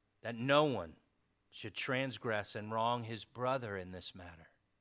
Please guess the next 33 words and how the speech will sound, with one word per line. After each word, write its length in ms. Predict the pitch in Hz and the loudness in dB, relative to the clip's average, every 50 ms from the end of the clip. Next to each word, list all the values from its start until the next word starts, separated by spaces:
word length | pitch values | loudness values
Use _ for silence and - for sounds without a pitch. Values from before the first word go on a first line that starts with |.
| _ _ _ _ _ _ _ _ _ _ _ _ _ _ _ _ _ | _ _ _ _ _ _ _ _ _ _ _ _ _ _ _ _ _
because 340 | 113 110 - 135 117 - | -16 -4 -2 -2 -2 -2
the 140 | - 110 104 | -2 -4 -4
Lord 320 | 101 101 110 113 123 127 123 | -4 -2 0 0 2 2 0
is 140 | 110 98 | -2 -4
an 100 | 110 104 | -6 -6
avenger 540 | 104 101 90 107 110 120 127 113 104 98 92 | -6 -6 -6 -6 -4 -4 -4 -4 -6 -8 -8
of 100 | 92 90 | -8 -6
all 180 | 101 101 104 113 | -4 -4 -4 -4
these 280 | 113 120 110 - - | -4 -6 -6 -8 -8
things, 540 | - - 147 139 120 95 82 78 - - - _ _ _ _ _ _ _ _ _ _ _ _ _ _ - | -8 -8 -8 -8 -10 -12 -14 -16 -18 -20 -20 _ _ _ _ _ _ _ _ _ _ _ _ _ _ -20
as 120 | 95 - | -18 -16
we 80 | - 98 | -14 -12
told 360 | - - - 123 120 120 107 | -10 -6 -4 -4 -4 -4 -4
you 60 | 110 | -6
beforehand 680 | 104 110 107 - - - 127 120 110 98 98 95 92 90 | -4 -4 -4 -4 -6 -6 -4 -4 -4 -4 -6 -8 -8 -10
and 120 | 92 90 - | -10 -10 -8
solemnly 720 | - - - 120 117 117 107 98 92 90 85 85 85 80 - _ _ _ _ _ _ _ 98 | -8 -6 -4 -2 0 0 -2 -2 -6 -8 -12 -14 -14 -16 -20 _ _ _ _ _ _ _ -12
warned 320 | 98 98 92 87 85 82 | -8 -6 -6 -6 -8 -10
you. 120 | 82 80 78 - _ _ _ _ _ _ _ _ _ _ _ _ _ _ _ _ _ _ _ _ _ _ _ _ _ _ _ _ _ _ _ _ _ _ _ _ _ _ _ | -14 -18 -20 -20 _ _ _ _ _ _ _ _ _ _ _ _ _ _ _ _ _ _ _ _ _ _ _ _ _ _ _ _ _ _ _ _ _ _ _ _ _ _ _
So 160 | - - 113 | -14 -12 -4
this 240 | 110 135 185 - - | 0 0 2 2 0
is 360 | 190 156 - - - - - - _ _ _ | -2 -2 -4 -6 -8 -10 -14 -16 _ _ _
scripture 580 | - - - - 151 175 190 - - - 120 110 | -10 -8 -2 2 2 2 2 2 -2 -2 -2 -2
that 220 | 107 107 110 - | -2 -4 -4 -6
should 180 | - - 120 - | -6 -8 -10 -10
probably 360 | - 127 135 185 160 147 131 | -10 -8 -6 -4 -4 -4 -4
be 180 | 110 120 120 | -2 -2 -4
memorized 640 | 117 117 127 156 196 208 180 127 113 107 104 - 117 | -2 -2 -2 -2 -2 -2 -2 -2 -2 -2 -2 -4 -8
if 120 | 113 - - | -10 -8 -8
you're 100 | 123 - | -6 -6
struggling 680 | - - - - 165 175 190 175 151 123 117 113 113 | -6 -6 -4 0 0 0 0 0 -2 -4 -4 -4 -4
in 140 | 120 123 120 | -4 -4 -4
this 200 | 120 117 - - | -4 -6 -6 -8